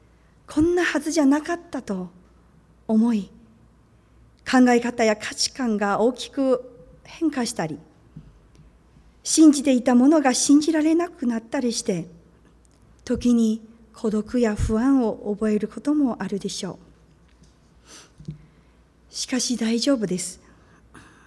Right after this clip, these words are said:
弟子たちの前に現れた八日後に、孤独、疑問、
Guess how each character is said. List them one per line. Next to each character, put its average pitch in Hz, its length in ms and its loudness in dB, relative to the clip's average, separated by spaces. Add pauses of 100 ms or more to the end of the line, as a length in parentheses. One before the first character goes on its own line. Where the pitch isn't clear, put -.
(920)
弟 247 100 8
子 - 120 2
た 254 120 2
ち 247 120 4
の 247 120 6
前 262 280 2
に 233 220 2
現 220 120 -2 (220)
れ 247 140 -2
た 220 340 -2 (340)
八 196 280 -4
日 - 180 -6
後 269 160 0
に、 214 220 0 (960)
孤 226 180 -2
独、 208 440 -4 (720)
疑 233 160 0
問、 196 260 0